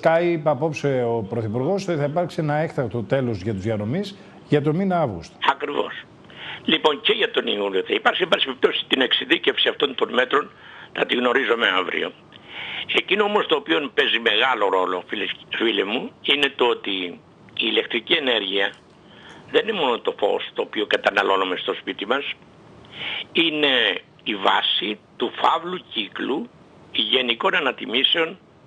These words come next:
Speaker 2: σε όλο το φάσμα της αγοράς. Δηλαδή, μπο-, πάρε παράδειγμα το απλό παγωτό ή το γιαούρτι που τρως.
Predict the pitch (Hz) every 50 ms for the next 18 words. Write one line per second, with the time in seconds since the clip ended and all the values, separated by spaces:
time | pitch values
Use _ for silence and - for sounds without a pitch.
0 | - - - - - 151 156 165 170 165 147 120 - 123 120 123 127 131 131 123
1 | - - 113 101 95 87 76 - - - - - - - - - - - - -
2 | - - - - - - - - - - - - - 117 110 117 123 123 120 117
3 | 120 120 120 113 104 92 90 - - _ - - - - - - - - - -
4 | - - - - - 117 113 117 123 135 - - _ _ - - - - - -
5 | - - 185 202 196 185 - 180 170 175 196 202 196 196 202 202 180 - 175 175
6 | - 208 214 - 214 202 202 202 175 - 104 82 - - - - - - - -
7 | - - - - - - 151 156 - 226 170 151 147 160 185 175 - 190 175 196
8 | 180 - - 107 92 - - -